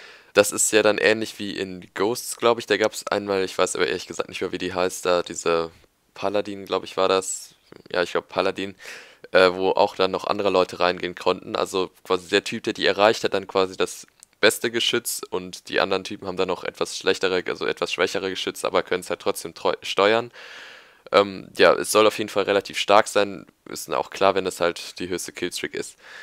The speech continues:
So, außerdem wird es noch die Raps geben und das ist dann quasi das so Bälle, ähm, die sind sogar mal kurz im Reveal-Trailer gezeigt worden. Da blende ich euch mal das Bild so ein.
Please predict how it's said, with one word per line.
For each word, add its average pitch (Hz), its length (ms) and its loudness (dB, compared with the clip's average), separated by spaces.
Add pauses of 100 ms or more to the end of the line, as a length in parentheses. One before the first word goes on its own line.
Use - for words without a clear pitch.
(340)
So, - 140 4
außerdem 127 260 8
wird 131 100 4
es 123 60 -6
noch 120 120 2
die 107 120 -8
Raps 104 420 0
geben 92 320 0
und 104 300 0
das 117 160 2
ist 131 140 -8
dann 117 120 2
quasi 110 240 0
das 107 160 -2
so 101 120 -2
Bälle, 120 400 2
ähm, 110 120 -2
die 107 100 -8
sind 113 180 -8
sogar 107 180 -4
mal 104 120 -2
kurz - 220 -10
im 95 100 -10
Reveal-Trailer 95 600 0
gezeigt - 400 -4
worden. 101 300 0
Da 92 160 2
blende 98 260 -2
ich - 100 -10
euch - 140 -8
mal 90 80 -6
das 90 100 -6
Bild 104 220 -6
so - 140 -4
ein. 101 280 2